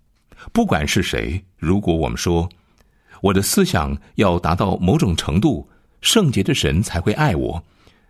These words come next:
我要理解教义达到某种程度，神才会接纳我，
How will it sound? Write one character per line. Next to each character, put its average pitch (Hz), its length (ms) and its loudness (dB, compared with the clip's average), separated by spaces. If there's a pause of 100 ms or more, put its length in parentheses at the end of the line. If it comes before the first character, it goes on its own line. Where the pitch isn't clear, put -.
(320)
我 120 100 4
要 165 100 4
理 131 300 2
解 104 160 0
教 147 220 0
义 120 120 2
达 95 160 -2
到 117 120 0
某 104 240 4
种 117 120 -2
程 98 220 0
度， 95 260 -2 (140)
神 80 340 0
才 73 220 -4
会 73 140 -4
接 143 180 0
纳 131 180 2
我， 58 300 -8